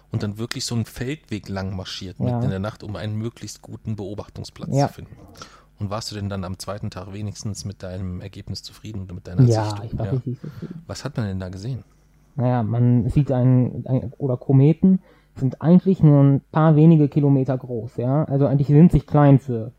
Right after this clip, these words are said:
Speaker 2: so Objekte im Weltraum. Aber, ähm, sie bestehen oder sie entstehen so weit draußen im Sonnensystem,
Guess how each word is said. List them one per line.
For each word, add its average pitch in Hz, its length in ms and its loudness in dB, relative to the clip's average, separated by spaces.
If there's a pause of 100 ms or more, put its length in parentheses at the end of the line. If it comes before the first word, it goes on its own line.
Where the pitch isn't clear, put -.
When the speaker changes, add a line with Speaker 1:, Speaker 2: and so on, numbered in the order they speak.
(140)
Speaker 2:
so 131 140 -6
Objekte 127 360 -2
im 120 140 -2
Weltraum. 123 600 0 (460)
Aber, 147 480 0 (440)
ähm, 131 360 4
sie 143 120 2
bestehen 156 480 4
oder 147 140 0
sie 139 100 -2
entstehen 156 420 6
so 160 160 2
weit 185 280 2
draußen 156 360 4
im 147 140 6
Sonnensystem, 143 800 2